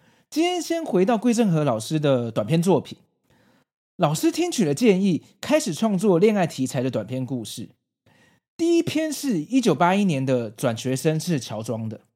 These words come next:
这篇入围了当年第二十一回手冢赏的准入选，是一篇轻松的校园恋爱喜剧。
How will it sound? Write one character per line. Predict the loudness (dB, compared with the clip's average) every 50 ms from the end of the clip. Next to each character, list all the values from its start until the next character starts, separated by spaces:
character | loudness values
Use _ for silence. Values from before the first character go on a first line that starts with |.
| _ _ _ _ _ _ _ _ _ _ _ _ _ _ _ _ _ _ _ _ _
这 | _ 0 0 2
篇 | 2 0 -2 2
入 | 4 4 4 6 6
围 | 6 6 6
了 | 4 4
当 | 4 4 2 2 2
年 | 2 2 2 2 0
第 | 0 0 0 4
二 | 4 2
十 | 2 2 -2 0
一 | 2 2 2
回 | 2 2 0 0 0
手 | 0 0 0
冢 | 2 4 2 2 2
赏 | 0 -2 -2 -2
的 | -6 -8 -10 -10
准 | -8 -8 -8 -2
入 | 0 2 2 2
选， | 0 -2 -8 -12 -12 _ _ _ _ _ _ _ _ _ _ _ _
是 | 0 2 4
一 | 4
篇 | 4 2 0 0 -2
轻 | -2 -2 -2 -2
松 | 0 0 0 0 0 2
的 | 2 2 2 0
校 | 0 2 2 2 4 4
园 | 2 2 2
恋 | 2 2 2
爱 | 2 0
喜 | -2 -6 -12
剧。 | -14 -12 -12 -12 -12 -12